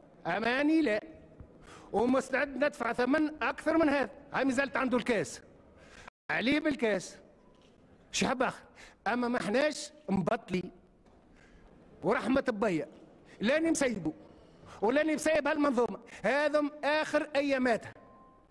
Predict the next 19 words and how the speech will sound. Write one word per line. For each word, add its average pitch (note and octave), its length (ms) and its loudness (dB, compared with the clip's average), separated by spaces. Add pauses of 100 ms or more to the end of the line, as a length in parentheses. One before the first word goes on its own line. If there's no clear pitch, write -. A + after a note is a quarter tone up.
(420)
علاقة G3 400 -2
طيبة. B3+ 360 0 (640)
ما - 60 -4
احناش A#3 240 0
متشنجوا A3 520 0
الفرق G#3+ 400 -2
مع F3 160 -2
بعضنا. C4+ 440 0 (460)
لأنه B3 340 2
هو A#3+ 260 4 (600)
شي - 160 0
يحب. G#3+ 220 0 (680)
والمنظومة B3+ 600 4
اش - 100 -4
تحب. A3 200 -4 (520)
التشنج D4 680 2
ما A#3 120 2
بين C#4 280 2
الفرق. B3+ 440 0